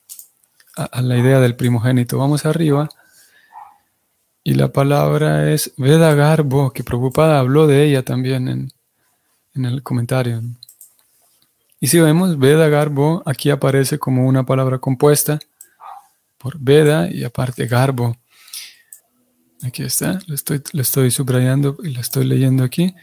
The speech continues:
Veda Garbha, aquí ya, si bien es verdad en el sánscrito por la, por la misma gramática, sí, por las mismas reglas gramáticas,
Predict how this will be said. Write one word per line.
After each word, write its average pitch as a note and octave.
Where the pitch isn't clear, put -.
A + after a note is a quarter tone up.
Veda D#3+
Garbha, C#3
aquí B2
ya, B2+
si -
bien C3+
es C3
verdad C3
en C3+
el B2+
sánscrito C3+
por B2
la, C3
por B2+
la B2
misma B2+
gramática, B2+
sí, D#3+
por C3
las B2
mismas C3+
reglas C3+
gramáticas, C3+